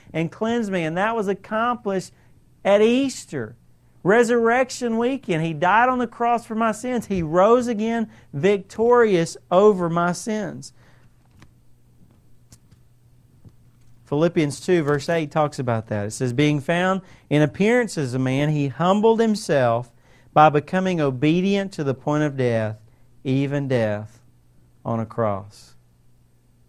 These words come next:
That's the true cost of Christmas. From the time that Jesus willingly left heaven for us, from the time that He became a little baby boy in a manger two thousand years ago,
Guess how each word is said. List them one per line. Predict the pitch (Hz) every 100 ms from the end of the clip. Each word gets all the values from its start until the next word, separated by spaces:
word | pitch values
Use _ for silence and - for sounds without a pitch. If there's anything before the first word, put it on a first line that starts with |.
| _ _ _ _ _ _ _ _ -
That's | 135 160
the | 160
true | 131 143
cost | 127 131 127 - - _ 185
of | 123
Christmas. | - 117 107 - 101 - - _ _ _ _ _ _ _
From | 135
the | 139
time | 127 160 170 196
that | 190 147
Jesus | 127 156 190 190 196 185
willingly | 196 127 151 180 202 214 214 214
left | 208 190 180 185 -
heaven | - 180 160 143
for | 123 123 107
us, | 101 110 - - - - -
from | 156
the | 151
time | 135 175 196 208
that | 185
He | 185
became | 165 185 180
a | 151
little | 143 180 208 190
baby | 190 196 196
boy | 175 185 170
in | 147
a | 139
manger | 156 156 135 127
two | 156 156
thousand | 165 165 147
years | 156 160 147
ago, | 127 123